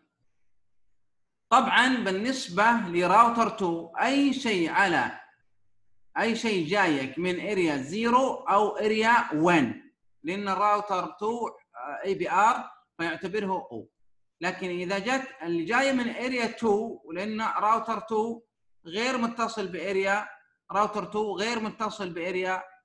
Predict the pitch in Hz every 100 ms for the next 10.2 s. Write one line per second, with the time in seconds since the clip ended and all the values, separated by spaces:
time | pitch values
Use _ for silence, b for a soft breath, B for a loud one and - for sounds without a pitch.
0 | _ _ - 147 147 143 139 127 95 104
1 | - 202 262 262 _ _ _ _ _ -
2 | 165 214 208 - 165 196 190 202 190 190
3 | 185 - 196 190 185 - 160 165 151 139
4 | 113 - 175 175 180 170 147 139 127 101
5 | 85 _ _ _ _ _ _ _ _ _
6 | _ _ - 147 151 131 143 160 170 190
7 | 170 175 - 165 160 160 156 151 - 113
8 | 95 - 110 135 131 127 117 110 104 143
9 | 180 202 - 175 180 175 170 160 151 170
10 | 175 175